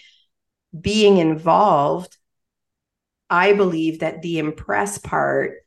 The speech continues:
follows, right? Because people will be impressed with you being involved, right? Because you're not fake, you're not putting on a show,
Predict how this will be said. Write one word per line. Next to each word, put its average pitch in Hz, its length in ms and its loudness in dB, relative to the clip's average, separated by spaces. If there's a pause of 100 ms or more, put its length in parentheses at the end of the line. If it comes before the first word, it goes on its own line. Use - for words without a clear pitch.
follows, - 800 -6 (640)
right? 175 340 -4 (420)
Because - 260 -10
people 202 420 -4
will 156 160 -4
be 160 160 -6
impressed 160 640 -4
with 147 320 -8 (340)
you 170 380 -2
being 165 340 -4
involved, 139 840 -4 (140)
right? 160 400 -2 (220)
Because - 280 -8
you're 180 80 -2
not 175 200 -2
fake, - 540 -6
you're 151 140 -4
not 165 200 -4
putting 180 260 -2
on 156 160 0
a 143 60 -6
show, 156 640 -2